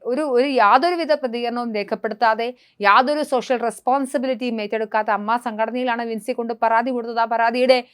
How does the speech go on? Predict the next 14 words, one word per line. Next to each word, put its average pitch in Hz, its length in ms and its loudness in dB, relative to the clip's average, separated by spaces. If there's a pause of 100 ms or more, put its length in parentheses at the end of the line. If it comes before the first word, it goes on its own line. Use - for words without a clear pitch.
(340)
അപ്പുറവും 254 420 2
ഇപ്പുറവും 262 360 2
ഒക്കെ 247 160 -2
എന്താകുമെന്ന് 233 640 2
നമുക്കറിയാവുന്ന 208 600 -2
കാര്യമാണ്. 185 240 -4
ഇപ്പൊ 190 140 -14
കുറച്ച് 220 280 -4
മുൻപ് 240 400 0
തന്നെ 233 160 -2
ബാബുരാജൊക്കെ, 226 920 0 (320)
ആ, 190 360 0
പറയുന്നുണ്ടായിരുന്നു, 208 680 0
എന്തായാലും 208 440 0